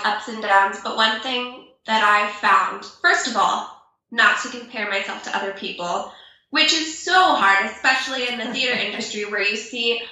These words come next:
Speaker 1: all of these people getting all these opportunities and you think, "Oh, that's what I need," or "That's what I want," when in reality, nobody's path is gonna be the same, which,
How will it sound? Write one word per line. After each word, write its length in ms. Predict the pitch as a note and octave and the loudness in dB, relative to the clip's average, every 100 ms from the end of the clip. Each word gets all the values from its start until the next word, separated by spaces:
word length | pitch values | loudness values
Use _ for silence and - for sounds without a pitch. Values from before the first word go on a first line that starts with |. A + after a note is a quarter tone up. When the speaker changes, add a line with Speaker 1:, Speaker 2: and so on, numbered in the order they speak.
| - - - | -18 -4 6
Speaker 1:
all 280 | - D4 | 6 8
of 60 | C#4+ | 4
these 200 | C4 - - | -2 -6 -10
people 300 | C#4 B3+ A3 | -8 -6 -2
getting 240 | A3 A3+ | -2 -2
all 280 | A3 G#3+ A#3 | -2 -2 -2
these 100 | A#3+ | -4
opportunities 760 | A3 A#3 A3+ C4 B3+ A#3 G#3+ | -6 -6 -8 -8 -6 -6 -6
and 120 | G3 G3 | -6 -8
you 120 | G3 | -6
think, 240 | G3 G3 - - | -6 -6 -8 -4
"Oh, 560 | F#4+ C4+ G3+ G3 - - _ _ _ _ _ _ _ _ _ | 0 2 2 0 -4 -12 _ _ _ _ _ _ _ _ _
that's 440 | G#3+ B3 B3+ - | 4 4 4 0
what 120 | C4 B3 | -4 2
I 280 | A#3 A3+ A#3 | 2 2 -2
need," 340 | F#3 - - | -8 -10 -10
or 60 | G#3 | -6
"That's 340 | G#3 G#3+ A3 | 0 0 0
what 80 | A3 | 0
I 180 | A3 G#3+ | 0 0
want," 240 | G3+ - | 0 0
when 120 | A3 | -2
in 140 | A3 G#3+ | -2 -4
reality, 720 | G#3 F#3+ G3+ C4+ D4+ D#4 D#4+ - - - | 0 2 2 2 0 -2 -2 -10 -20 -14
nobody's 720 | A3 A3 A3 A#3 B3 B3 - | -4 0 0 2 2 2 0
path 340 | A3+ G3 G#3 | 2 2 2
is 60 | A3+ | -2
gonna 180 | A3+ G#3+ | -6 -8
be 80 | G#3+ | -6
the 100 | G#3 | -6
same, 380 | - G3 G3 G#3 | 0 2 2 0
which, 400 | G3 - - | 0 0 -4